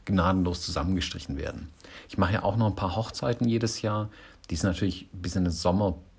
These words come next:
rein, in den mittleren bis Spätsommer schon zum Teil, äh, ganz abgesagt, verschoben oder hängen zumindest in der Schwebe. Und das ist, glaub ich, gerade für die Hochzeitsfotografen im Moment verheerend,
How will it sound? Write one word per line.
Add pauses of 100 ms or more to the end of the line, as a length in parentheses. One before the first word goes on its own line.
(220)
rein,
in
den
mittleren
bis
Spätsommer
schon
zum
Teil, (440)
äh,
ganz
abgesagt, (100)
verschoben
oder (420)
hängen
zumindest
in
der
Schwebe.
Und
das
ist,
glaub
ich, (480)
gerade
für
die
Hochzeitsfotografen
im
Moment (500)
verheerend,